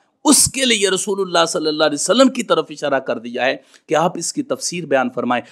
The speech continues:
और उसको वही खफ़ी के ज़रिए से रसूलुल्लाह सल्लल्लाहु अलैहि वसल्लम की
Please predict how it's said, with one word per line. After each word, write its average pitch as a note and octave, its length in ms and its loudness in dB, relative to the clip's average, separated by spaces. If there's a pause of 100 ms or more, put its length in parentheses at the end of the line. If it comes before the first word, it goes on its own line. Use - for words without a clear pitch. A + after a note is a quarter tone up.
और E3+ 120 -2
उसको E3+ 320 -2
वही F3+ 360 -2
खफ़ी G#3 420 -2
के C4 140 2
ज़रिए G3+ 300 0
से F3+ 200 -4 (240)
रसूलुल्लाह G#3 560 0
सल्लल्लाहु E3 580 -2
अलैहि D3+ 240 -4
वसल्लम C#3+ 880 -2
की D#3 160 -4